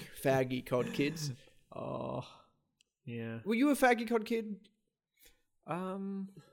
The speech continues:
Speaker 2: I probably was.
Speaker 1: <laughs>
Speaker 2: But I don't, I don't, well,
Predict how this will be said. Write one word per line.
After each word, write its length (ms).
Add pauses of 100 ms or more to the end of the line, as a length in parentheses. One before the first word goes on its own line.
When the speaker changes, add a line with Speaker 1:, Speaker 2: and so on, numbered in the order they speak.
(120)
Speaker 2:
I 60
probably 440
was. 600 (600)
Speaker 1:
<laughs> 300 (420)
Speaker 2:
But 520
I 100
don't, 240 (160)
I 60
don't, 180 (300)
well, 200